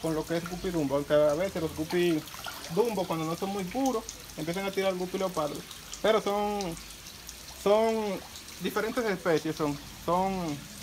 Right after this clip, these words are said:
totalmente diferentes el leopardo y el pez guppy dumbo. Entonces, ahora sí les sigo mostrando más de los peces que tengo aquí en el criadero. Vamos ahora donde tenemos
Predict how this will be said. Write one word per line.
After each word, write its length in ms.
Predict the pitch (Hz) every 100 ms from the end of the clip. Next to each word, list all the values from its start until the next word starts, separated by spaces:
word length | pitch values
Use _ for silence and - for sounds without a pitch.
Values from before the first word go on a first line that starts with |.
| - - -
totalmente 500 | - 165 180 196 196
diferentes 420 | 190 190 170 156 147
el 80 | 147
leopardo 520 | 143 202 233 208 208 - - -
y 60 |
el 100 | 151
pez 340 | 139 170 190 185 - - - -
guppy 240 | 175 202
dumbo. 280 | 175 156 147 -
Entonces, 540 | 190 247 277 247 240 - - - - -
ahora 280 | 170 196 240
sí 180 | 220 294
les 100 | 254
sigo 180 | 226 226
mostrando 420 | 226 214 226 220
más 340 | 220 233 214 185
de 80 | 196
los 380 | 202 196 180 165 - - -
peces 240 | 233 247 214
que 120 | 196
tengo 180 | 202 214
aquí 120 | 220
en 60 | 214
el 80 |
criadero. 420 | 196 196 196 240 208 - - -
Vamos 220 | 180 214
ahora 260 | 220 226 214
donde 200 | 196 185
tenemos 440 | 185 190 208 202